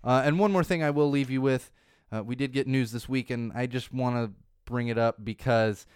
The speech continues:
uh, I brought it up on one of the most recent episodes. Uh, Pabst Blue Ribbon is getting a reprieve. It will be continued to be brewed by Miller Coors,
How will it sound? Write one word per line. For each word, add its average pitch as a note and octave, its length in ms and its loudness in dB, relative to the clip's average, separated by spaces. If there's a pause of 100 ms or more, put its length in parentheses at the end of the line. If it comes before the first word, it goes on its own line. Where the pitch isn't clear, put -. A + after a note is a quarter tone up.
(240)
uh, G#2 480 0
I A2 160 -2
brought A2 260 2
it A2 60 0
up A2 260 2
on G#2 260 -4
one A#2 140 -2
of G#2 100 -6
the G#2+ 400 -2
most A2+ 300 -6
recent A#2 340 -8
episodes. A2 580 -4 (300)
Uh, A2 200 -2
Pabst - 400 2
Blue A3 180 2
Ribbon F#3 440 4 (340)
is B2 140 -2
getting C#3+ 240 2
a C3 40 0
reprieve. G3+ 680 -2 (200)
It B2 80 -2
will C#3 140 2
be C3 100 -2
continued F3+ 520 0
to C#3+ 40 -10
be D3+ 140 -4
brewed C3+ 340 0
by C3 200 2
Miller C3 300 0
Coors, B2+ 480 0